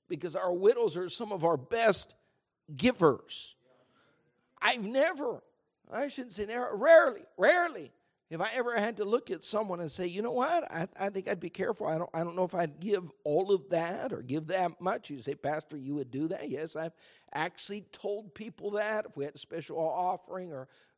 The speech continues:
faith promise or whatever, I, people come and talk to me about some extreme, uh, giving. And con-, consider this for a minute. When,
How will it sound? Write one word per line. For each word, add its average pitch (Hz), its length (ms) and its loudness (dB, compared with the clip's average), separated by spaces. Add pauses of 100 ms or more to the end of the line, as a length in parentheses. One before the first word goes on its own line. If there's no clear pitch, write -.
faith - 280 -2
promise 175 520 -2
or 156 80 -6
whatever, 175 600 2
I, 127 100 -6 (320)
people 143 260 -6
come 151 240 -4
and 156 140 -14
talk 165 240 2
to 165 80 -14
me 180 260 -4 (400)
about 151 500 0
some 175 160 -8
extreme, 175 680 -6 (600)
uh, 165 140 -8
giving. 185 480 0
And 151 160 -14 (320)
con-, 233 260 -2
consider 294 460 -4
this 240 180 -2
for - 120 -12
a 127 40 -6
minute. 117 240 -8 (360)
When, 208 260 -2